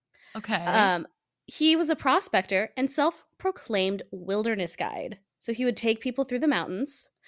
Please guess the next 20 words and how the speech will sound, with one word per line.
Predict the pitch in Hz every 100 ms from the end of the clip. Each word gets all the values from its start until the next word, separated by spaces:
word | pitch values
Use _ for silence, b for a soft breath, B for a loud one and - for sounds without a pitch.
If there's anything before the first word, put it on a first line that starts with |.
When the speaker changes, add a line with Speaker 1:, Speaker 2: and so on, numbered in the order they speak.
| B B B B -
Speaker 2:
And | 233 233
he | 269
was | 269 254
very | 233 220 330
famously | 359 359 427 453 - 214 180 233 - _ _
part | - 311 359 392 -
of | 214 196 226 285 _ 214
a | 208 202 202 -
expedition | 233 233 370 294 196 202 240
through | 294 247
the |
San | 214 - 240 285
Juan | 320 339
Mountains | 214 180 208 214
in | 302
Colorado, | - 208 302 302 160 147 160 320 B B B B
where | 269
he | 269 302
was | 320
the | 349